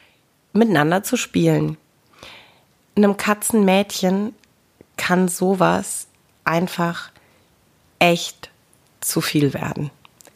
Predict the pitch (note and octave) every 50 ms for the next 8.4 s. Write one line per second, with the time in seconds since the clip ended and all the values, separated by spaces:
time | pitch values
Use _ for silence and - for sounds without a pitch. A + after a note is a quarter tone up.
0 | _ - D#3+ D3 - - - - - - - - - - - - D3+ D3+ - _
1 | _ _ _ - _ _ - - - - - - - - - - - - - -
2 | - - _ _ _ _ _ _ _ _ _ _ - F#3 F#3 F#3 F3+ F#3 F3+ F#3
3 | F3+ - - - - - - _ _ _ _ _ _ _ _ _ _ _ _ _
4 | _ _ _ _ _ _ _ _ _ _ _ _ _ _ _ _ _ _ _ _
5 | _ _ - - _ _ _ _ _ _ _ - F3+ - - - - G3 G#3 -
6 | - A#3 A3+ A3+ A3+ - - G#3 - - - - G3+ G3+ G3+ F#3 F#3+ F#3 F3+ F#3+
7 | E3+ F3 F3 - - - - E3+ E3+ E3+ A3 A3+ - - - - - A3+ A3 G#3+
8 | G#3 G#3+ G#3+ G#3+ G#3+ G#3+ G#3+ -